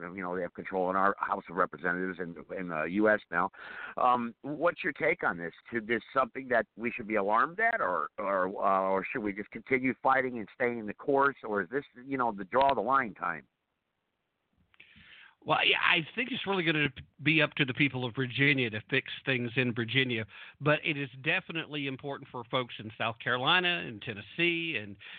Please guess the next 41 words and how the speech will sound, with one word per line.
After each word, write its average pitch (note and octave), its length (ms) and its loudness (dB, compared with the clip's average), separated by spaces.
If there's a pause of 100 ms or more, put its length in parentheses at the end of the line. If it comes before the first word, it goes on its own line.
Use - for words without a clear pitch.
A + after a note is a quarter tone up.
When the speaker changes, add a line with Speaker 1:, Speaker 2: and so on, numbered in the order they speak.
(120)
Speaker 2:
and A2+ 140 -4
then A#2+ 300 -4
it, - 180 -10 (260)
basically C3+ 480 0
everywhere B2 300 -8
across A#2 260 -8
the A#2+ 60 -16
country C#3 340 -4
to A2+ 120 -12
pay D3 260 -4
attention C#3+ 460 -4 (520)
and C3 140 -4
to C#3 180 0
offer C3+ 360 0
our A#2+ 200 0
support B2+ 400 0
for A#2 140 -4
pro-Second B2 560 2
Amendment A2+ 340 -2
action B2 460 2 (420)
because, C#3+ 380 2 (160)
like C#3+ 380 0
I C#3+ 80 4
mentioned C#3 320 -6
in B2+ 80 -8
the A#2 80 -12
first D#3+ 260 -6
hour, A2+ 300 -6
this D3+ 160 -6
is D4+ 120 -6
a F3 220 -4
template. D3 480 -2
This B2 160 -8
is D3+ 140 -4
another C#3+ 420 4 (380)
effort C#3+ 240 2
to C3+ 100 -6
try C3+ 220 2
and C3+ 80 -4
take C3 200 -4
these B2+ 140 -6